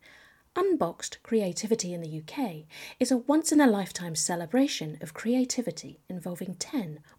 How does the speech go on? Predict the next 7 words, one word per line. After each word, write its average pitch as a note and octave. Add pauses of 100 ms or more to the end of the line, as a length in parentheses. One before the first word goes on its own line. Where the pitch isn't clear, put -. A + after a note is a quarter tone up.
awe-inspiring E3
projects. D#3+ (1040)
About F#4+
Us -
was G#3
a G3+
spectacular -